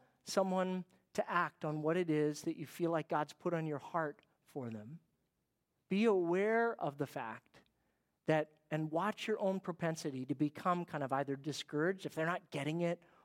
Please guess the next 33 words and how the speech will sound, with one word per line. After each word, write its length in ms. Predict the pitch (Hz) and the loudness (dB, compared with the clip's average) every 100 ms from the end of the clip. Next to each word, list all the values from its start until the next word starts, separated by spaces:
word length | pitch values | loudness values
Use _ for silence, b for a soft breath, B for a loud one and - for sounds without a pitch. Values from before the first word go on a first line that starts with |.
| b | b
or 100 | 156 | 0
belligerent 600 | 147 156 175 170 143 120 | 2 4 6 4 0 -4
and 100 | 127 | -6
just 140 | 147 151 | -6 -4
say, 60 | |
"Maybe 240 | 139 165 185 | -2 2 2
I 80 | |
just 180 | 143 - | 0 -6
need 120 | 156 | -4
to, 160 | 143 127 - B B B B 139 | -2 -4 -6 B B B B -2
maybe 180 | 175 | 0
I 60 | 131 | 0
should 220 | - 123 | -4 -4
yell 220 | 135 214 | 0 2
at 100 | 175 | 0
them. 160 | 123 107 | -4 0
Maybe 220 | 151 202 | 4 6
that 180 | 180 220 | 6 6
would 100 | 143 | 2
help. 240 | 143 131 | 2 2
I 160 | 147 180 | 2 2
just 180 | 156 208 | 2 2
need 100 | 185 | 4
to 80 | 160 - - | 2 2 4
dial 240 | 175 208 | 8 8
the 100 | 185 | 6
volume 480 | 139 214 269 190 156 | 8 8 8 6 2
up 160 | 117 | 0
or 100 | 156 | -2
the 140 | 160 190 | 2 4
intensity 580 | 185 240 330 185 170 151 | 6 4 4 0 0 4
level 320 | 151 135 131 | 4 2 0
up," 260 | 151 117 | -2 -2